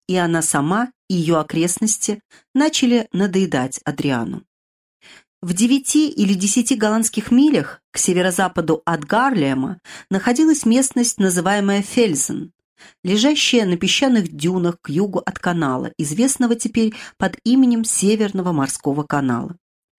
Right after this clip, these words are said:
В то время, к которому относится наш рассказ, канал представлял из себя большую осушительную канаву, а Фельзен был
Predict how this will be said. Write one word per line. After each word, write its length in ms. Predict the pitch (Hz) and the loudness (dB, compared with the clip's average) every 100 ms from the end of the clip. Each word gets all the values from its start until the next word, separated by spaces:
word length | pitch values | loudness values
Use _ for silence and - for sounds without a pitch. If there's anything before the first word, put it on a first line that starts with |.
| - - - | -20 -20 -20
В 80 | |
то 160 | - 233 | -2 0
время, 320 | 226 226 190 | 2 2 0
к 60 | 185 | -2
которому 400 | 190 185 175 170 | -2 2 2 0
относится 580 | 175 190 180 - - 156 | 0 -2 -2 -4 -2 0
наш 260 | 160 143 | 0 -2
рассказ, 540 | 170 170 - 277 - - - - _ | -2 -2 0 0 -2 -8 -20 -20 _
канал 260 | 240 302 | 0 0
представлял 600 | 349 247 - 214 220 262 | 0 -4 -2 0 2 2
из 60 | 247 | 2
себя 280 | - 190 220 | -2 0 0
большую 580 | 180 170 - 277 269 254 | 0 -2 2 2 2 0
осушительную 680 | 214 - - 226 226 208 214 | -4 -2 -2 -2 0 0 0
канаву, 600 | 247 240 208 123 123 - _ _ - - | 0 0 -2 -2 -6 -16 _ _ -20 -8
а 120 | 196 | -6
Фельзен 640 | 196 - 302 294 190 - 175 _ _ | -2 2 2 0 -6 -8 -12 _ _
был 360 | 214 302 339 | 2 2 2